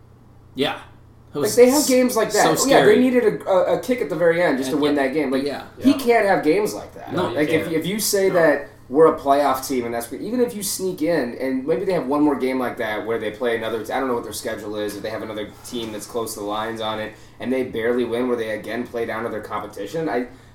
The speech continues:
Speaker 2: I just look at that as such an indictment on, on Zimmer that
Speaker 3: I think it's just a Spielman Zimmer thing.
Speaker 2: Yeah.
Speaker 3: Like, I think they just, like, I, I think that they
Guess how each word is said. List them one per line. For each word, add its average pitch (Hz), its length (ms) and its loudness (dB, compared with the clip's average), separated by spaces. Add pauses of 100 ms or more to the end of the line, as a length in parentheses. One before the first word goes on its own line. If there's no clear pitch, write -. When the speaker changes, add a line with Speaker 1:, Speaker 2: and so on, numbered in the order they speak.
(140)
Speaker 2:
I 139 80 -6
just 165 200 -4
look 156 120 -2
at 151 60 0
that 139 100 0
as 131 160 -2
such 135 240 -2
an 135 80 -2
indictment 110 560 -6
on, 104 340 -12
on 104 140 -12
Zimmer 101 460 -4
that 101 120 -6
Speaker 3:
I 190 100 -2
think 190 160 -4
it's 196 140 -4
just 170 160 -12
a 165 60 -12
Spielman 151 540 -6
Zimmer 135 300 -4
thing. 135 320 -6
Speaker 2:
Yeah. 120 140 -4
Speaker 3:
Like, 110 120 -4
I 120 100 -4
think 135 240 -8
they 143 120 -4
just, 131 220 -8
like, 127 300 -2 (580)
I, - 200 -8
I - 40 -8 (160)
think 139 220 -8
that 143 160 -2
they 135 100 -2